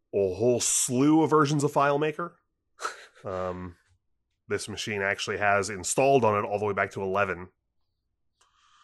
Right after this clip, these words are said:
Um, just because periodically I need to pop something open and test stuff. I'm not one hundred percent sure that eleven works on this machine anymore.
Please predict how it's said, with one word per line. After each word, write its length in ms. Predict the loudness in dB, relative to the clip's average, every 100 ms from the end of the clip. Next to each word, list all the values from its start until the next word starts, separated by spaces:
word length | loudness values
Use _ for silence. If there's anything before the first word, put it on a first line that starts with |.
| _ _ _ -16
Um, 400 | -10 -10 -10 -14 _ _ _ _ _ _ _ -8
just 280 | -6 -6 -8
because 640 | -2 0 0 0 -4 -10 _ _ _
periodically 640 | -8 -2 2 2 2 0 0
I 80 |
need 140 | -2 -4
to 80 | -6
pop 300 | -4 -4 -4
something 240 | -4 -2
open 200 | -2 -4
and 100 | -4
test 320 | -4 -4 -6
stuff. 240 | -6 -8 -10
I'm 80 | -6
not 160 | -6 -4
one 100 | -2
hundred 220 | -2 -2
percent 340 | -4 -2 -4
sure 220 | -2 0 2
that 100 | 0
eleven 380 | -2 -2 -2
works 280 | -4 -4 -4
on 100 | -4
this 180 | -4 -6
machine 320 | -8 -6 -6
anymore. 480 | -4 -2 -2 -2